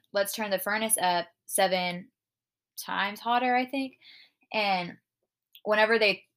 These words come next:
got thrown in there, the people that were throwing them in there actually died.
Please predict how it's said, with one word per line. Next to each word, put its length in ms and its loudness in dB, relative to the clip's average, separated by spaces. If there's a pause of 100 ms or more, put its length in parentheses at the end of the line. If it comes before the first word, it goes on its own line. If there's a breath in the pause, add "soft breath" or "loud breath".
got 220 4
thrown 180 2
in 200 0
there, 140 6
the 100 -4
people 400 -2
that 140 0
were 100 -4
throwing 280 0
them 140 -6
in 220 -2
there 240 0 (100)
actually 360 -4
died. 540 -2